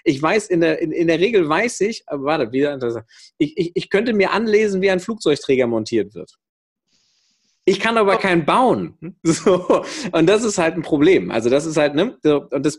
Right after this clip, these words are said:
Speaker 1: merken wir halt immer wieder. Das ist auch mittlerweile auch ein, ein fester Bestandteil in den, in den Gesprächen mit Jan, dass ich halt sage, wenn ich mal reflektiere, was ich, was ich wusste und wie viel Fratzengeballer ich trotzdem noch bekommen habe, weil irgendwie das eben die Erfahrung nicht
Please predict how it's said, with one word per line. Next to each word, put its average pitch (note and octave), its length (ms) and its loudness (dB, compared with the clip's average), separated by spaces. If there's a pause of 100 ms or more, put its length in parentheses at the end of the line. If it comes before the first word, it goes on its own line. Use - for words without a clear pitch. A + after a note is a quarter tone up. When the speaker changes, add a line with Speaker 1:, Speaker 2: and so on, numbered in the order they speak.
(120)
Speaker 1:
merken D3 320 -2
wir D#3 160 2
halt C#3 140 0
immer C3 180 -4
wieder. F3+ 220 0
Das B2+ 100 -6
ist C3 140 -8
auch A#2+ 200 -2
mittlerweile B2 580 -2
auch A#2+ 180 -6
ein, A2+ 300 -12
ein G#2+ 180 -14
fester B2 260 -10
Bestandteil A#2+ 560 -8
in A2+ 160 -10
den, A2 220 -6
in A2+ 120 -20
den A2+ 120 -14
Gesprächen A#2 360 -10
mit G#2 140 -14
Jan, E3+ 220 -2 (480)
dass C#3+ 160 2
ich D3+ 80 0
halt C#3+ 100 0
sage, D#3 380 2 (240)
wenn C3+ 120 2
ich F#3 140 -2
mal E3+ 140 0
reflektiere, D3+ 600 -2
was C3 180 -2
ich, B2 260 -4
was B2 180 -2
ich A2+ 140 -8
wusste C#3+ 400 0
und B2+ 120 -4
wie C3+ 60 -4
viel B2 120 -6
Fratzengeballer C3 600 -2
ich - 60 -8
trotzdem A3 300 0
noch C3 160 0
bekommen F#2 320 -4
habe, F#2+ 380 -4
weil A2+ 340 2
irgendwie A2 480 -2
das - 420 -6
eben A2+ 300 -2
die A2+ 220 -2
Erfahrung C3+ 580 -2
nicht - 460 -6